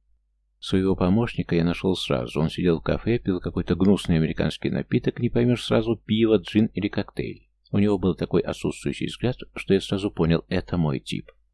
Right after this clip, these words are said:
Сидит здесь без денег, без перспектив, без надежд на будущее. Подошёл и молча подсел к нему.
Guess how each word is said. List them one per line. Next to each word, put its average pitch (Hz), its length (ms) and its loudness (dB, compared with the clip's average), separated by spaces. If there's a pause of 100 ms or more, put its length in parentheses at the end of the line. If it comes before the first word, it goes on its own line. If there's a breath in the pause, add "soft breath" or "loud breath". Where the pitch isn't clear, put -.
(480)
Сидит 92 380 0
здесь 78 240 -2
без 71 240 -2
денег, 92 460 0
без 80 160 -6
перспектив, 85 600 -2
без 80 220 -2
надежд 82 340 -2
на 90 120 2
будущее. - 580 -8 (240)
Подошёл 82 480 0
и - 140 0
молча 85 320 0
подсел 76 360 -2
к - 120 -6
нему. 55 320 -4